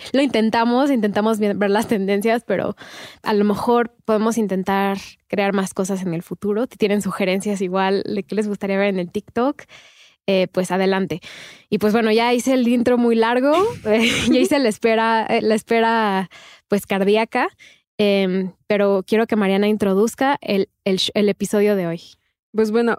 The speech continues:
Speaker 2: como en el de Nicole Kidman, hoy vamos a tener un top cinco favoritas de una actriz que ha estado en Hollywood por mucho tiempo. Ella es de mis actrices favoritas. Oye, yo estoy haciendo mucho preámbulo, ¿no? Nosotros aquí, pero ya ustedes ya saben quién es porque ya lo vieron en el título.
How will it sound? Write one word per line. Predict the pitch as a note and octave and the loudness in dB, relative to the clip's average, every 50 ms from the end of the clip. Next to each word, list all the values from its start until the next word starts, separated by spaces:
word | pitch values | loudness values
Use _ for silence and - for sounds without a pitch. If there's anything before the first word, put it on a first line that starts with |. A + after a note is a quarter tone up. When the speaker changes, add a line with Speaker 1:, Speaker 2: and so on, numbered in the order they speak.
| - - | -2 -2
Speaker 2:
como | A#3+ A#3 A#3 A#3 | -2 0 2 0
en | A#3 A#3 A3+ | 0 2 2
el | A3+ A3 G#3+ G#3+ | 2 0 2 0
de | G#3+ G#3+ | 0 2
Nicole | A3 G#3+ G#3 A#3 A#3 | 0 0 0 -2 -2
Kidman, | A#3 C4 A3+ G3+ A#3 B3 C4+ C#4 - | -2 -2 -2 0 0 -2 -2 -2 -2
hoy | - G#3+ G#3 | -2 0 0
vamos | G3+ G3+ G3+ A3+ - G#3 | 0 0 -2 -2 -4 -4
a | F#3 | -6
tener | - - F#3 F#3+ F#3+ F#3+ F#3 F#3+ - - | -4 -2 -2 0 0 0 -2 -2 -2 -2
un | - G#3+ G#3 G3+ G#3 G#3 G#3 G#3 G3+ | 0 0 2 2 2 0 -2 -4 -2
top | - A#3 B3 A#3+ | -2 -2 -2 -2
cinco | - - B3+ B3 A#3+ A3+ A#3 | -2 -2 -2 0 0 0 0
favoritas | - A#3 G3 F#3 F#3 F#3+ F#3+ G3+ G3+ - A3+ A#3 B3+ F#4+ G4 - - - - | 0 0 0 0 0 0 0 -2 -2 -2 -2 -2 -2 -2 -6 -8 -10 -14 -8
de | - G3+ F3+ F#3+ F#3 F#3 F#3 F#3 F3+ - - | -6 -4 -2 0 0 2 0 0 -2 -2 -2
una | - G#3 G#3 G#3 G3+ | 0 0 2 2 0
actriz | G3 G3+ A3 - - G#3+ G#3 A3+ C4 E4 G#4+ - - _ | -2 -4 -8 -4 -2 0 0 2 0 0 -2 -4 -4 _
que | - G#3 | -2 0
ha | G3 | 0
estado | G3 - - G3+ G3+ | -2 -2 -2 0 0
en | G3 G3 | 0 -2
Hollywood | - G3+ G3 G3 G3 G3 G3 G3 | -2 -2 0 0 0 0 0 -2
por | - G3 F#3+ | -4 -4 -2
mucho | F#3 F#3+ - A#3 G3 | -2 -2 -4 -2 -2
tiempo. | G#3 G#3 A3 A3 C4 C#4 - - _ _ _ _ _ _ _ _ _ _ | 0 0 0 0 -2 -4 -4 -8 _ _ _ _ _ _ _ _ _ _
Ella | G#3+ A3+ A#3 A#3+ A#3+ | 0 2 2 2 2
es | A#3+ A3+ A#3 G#3+ A3 | 2 0 -2 -2 0
de | A#3 A#3+ | 0 2
mis | A3+ G#3 - | 0 0 0
actrices | G#3 F#3 G3 G3+ G3+ G#3 A3 - | -2 -4 -2 -2 -2 -2 -2 -2
favoritas. | - G3+ F#3+ F#3+ G3 G3+ A3 B3 B3+ C#4 C4+ - - | -2 0 2 2 0 0 -2 -2 -2 -2 -4 -4 -2
Oye, | - B3 B3+ B3+ | 0 0 2 2
yo | B3+ C#4 | 0 0
estoy | D#4 - G#4+ G4+ | 0 0 0 0
haciendo | E4 - C#4+ D4+ D4+ | 2 2 2 2 2
mucho | D#4 - F4+ | 2 0 0
preámbulo, | - - G#3 F#3+ G3+ G#3+ A3 A3 G3 F#3 F#3 F#3 | 0 2 2 2 2 2 2 2 2 2 2 2
¿no? | G3 G#3+ | 2 2
Nosotros | C4 C#4+ C4+ - C4 A3 - D4+ C4+ | 2 2 0 0 -2 -2 -2 0 0
aquí, | C4+ G3+ F#3 A3 A3 | 0 2 2 0 0
pero | - A3 G#3 G#3 | 2 2 2 2
ya | G3+ G#3 | 2 2
ustedes | G#3 - - A#3+ C4+ C4+ | 2 2 0 0 2 2
ya | A#3 B3+ B3 | 2 0 0
saben | - A#3+ A#3 A#3 A#3 | 2 2 2 2 2
quién | G#3 A3+ G#3+ G#3+ | 2 2 2 2
es | G#3 G3+ A3 - | 2 0 -2 -2
porque | - G#3 F3+ - - E3 D#3+ C3+ - | -2 -2 -2 0 0 0 0 0 -2
ya | - F#3 F#3 F3+ | -2 -2 0 0
lo | F3+ F3 F3+ | 2 0 0
vieron | F3 F3 E3+ E3 | 0 -2 -2 -2
en | E3 E3+ | -2 -2
el | E3+ F#3+ | -2 -2
título. | F#3+ A3 G#3+ G3 F#3+ G3 - - | -2 -2 -2 0 0 -2 -2 -4